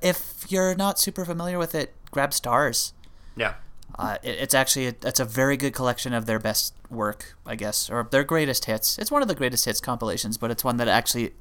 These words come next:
Speaker 1: adds a few songs as well. One of those greatest hits where it's like,
Speaker 2: Right,
Speaker 1: "Also,
Speaker 2: right.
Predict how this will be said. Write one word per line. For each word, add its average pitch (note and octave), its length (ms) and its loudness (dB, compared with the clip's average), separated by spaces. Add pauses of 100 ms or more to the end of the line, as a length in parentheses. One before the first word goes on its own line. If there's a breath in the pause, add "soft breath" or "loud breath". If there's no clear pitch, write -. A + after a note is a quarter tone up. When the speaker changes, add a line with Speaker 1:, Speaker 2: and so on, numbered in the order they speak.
Speaker 1:
adds A#2+ 340 4
a B2 60 -2
few C#3 180 -4
songs C#3 440 2
as A#2+ 120 0
well. G#2+ 340 2
One F#3 120 2
of D3+ 140 -2
those B2+ 280 4
greatest D#3 380 -2
hits - 320 -2
where C3 60 -2
it's A#2 120 -6
like, A2 160 2
Speaker 2:
Right, B2 160 10
Speaker 1:
"Also, C#3 340 8
Speaker 2:
right. G#3+ 80 0